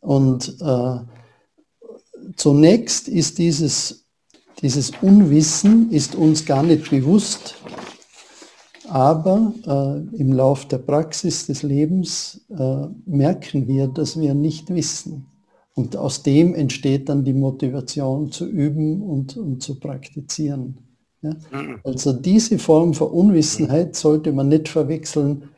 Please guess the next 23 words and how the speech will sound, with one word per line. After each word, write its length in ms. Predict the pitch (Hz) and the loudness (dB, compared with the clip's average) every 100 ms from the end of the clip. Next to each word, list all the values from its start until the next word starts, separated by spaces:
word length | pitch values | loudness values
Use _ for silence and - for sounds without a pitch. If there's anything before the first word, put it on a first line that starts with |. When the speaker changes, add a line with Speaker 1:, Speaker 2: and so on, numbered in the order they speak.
| _ - | _ -4
Speaker 1:
mit 400 | 139 131 - - | -2 -2 -2 -2
Nichtwissen. 880 | 151 151 - 156 143 - - - - _ _ _ _ _ _ _ _ | 0 0 -4 -6 -6 -6 -10 -18 -20 _ _ _ _ _ _ _ _
Speaker 2:
Ja, 300 | - 120 - 127 | -8 -6 -4 -4
eben, 160 | 117 - - - | -4 -8 -12 -4
das, 260 | 120 - - - - - | -2 -2 -6 -8 -10 -8
mein 180 | - 156 | -2 -2
Problem 400 | 139 131 117 117 110 | 0 -2 0 -2 -2
war, 160 | 127 | -2
ich 120 | 131 143 | 0 0
habe 220 | 131 127 | 0 -2
das, 340 | 143 - - - _ - | 0 0 -2 -6 _ -4
diese 280 | 147 131 | 0 0
Version 600 | 120 131 123 143 110 104 _ _ | 0 2 2 0 -2 -4 _ _
auf 180 | 107 113 | -4 -4
Englisch 460 | 127 110 95 - - _ - | -6 -6 -6 -6 -10 _ -4
vor 200 | 123 107 | -4 -2
mir. 260 | 104 117 - _ _ _ _ _ _ _ _ | -4 -6 -12 _ _ _ _ _ _ _ _
Und 140 | 113 120 | -4 -2
da 140 | 127 | 0
oben 220 | 127 131 | 0 0
steht 380 | - - 123 - - _ _ _ 156 | -2 0 -2 -4 -14 _ _ _ -4
Ignoranz, 680 | 139 127 123 123 117 - | -2 0 2 0 0 -4
Ignorance. 600 | - 131 131 104 98 - | -4 -4 -4 -6 -4 -6